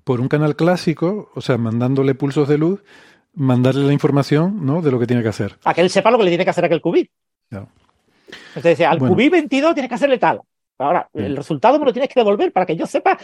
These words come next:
Speaker 2: qué le tengo que hacer al veintiuno, al veinte. O sea, era una cosa absolutamente sin sentido, ¿no? Eso, eh,
Speaker 1: Mm.
Speaker 2: entonces, en este tipo de protocolos, en, en un laboratorio en el que la velocidad de la luz es infinito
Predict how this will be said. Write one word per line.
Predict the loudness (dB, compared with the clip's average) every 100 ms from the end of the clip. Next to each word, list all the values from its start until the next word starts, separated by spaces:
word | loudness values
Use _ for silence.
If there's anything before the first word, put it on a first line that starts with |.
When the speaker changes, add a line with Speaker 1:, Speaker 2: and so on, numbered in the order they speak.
| -8
Speaker 2:
qué | -2
le | 0
tengo | 2
que |
hacer | 2 2
al | 2
veintiuno, | 0 -2 -2 -2 0
al |
veinte. | -2 -4 -4 -4 -4
O | -20 -6
sea, | -4 -4 -10 _ -8
era | -6 -2
una | -2
cosa | 0 -2
absolutamente | 0 -2 0 -2 -4
sin | -6 -10
sentido, | -12 -6 -4 -2 -4
¿no? | -8 -8
Eso, | -4 -2 -2 -4 _ _ _ _ -14
eh, | -10 -8 -10 -14 -18
Speaker 1:
Mm. | -8
Speaker 2:
entonces, | -6 -4
en | -4
este | -4 -4
tipo | 0
de | 0
protocolos, | 0 0 2 2 2 -2
en, | -6 -6 -8
en | -6
un | 0
laboratorio | 4 4 4 4 4
en | 0
el | -4 -4
que | -2
la | 0 -2
velocidad | -2 0
de | 2
la |
luz | 2 0
es | -2
infinito | -6 -8 -8 -4 -6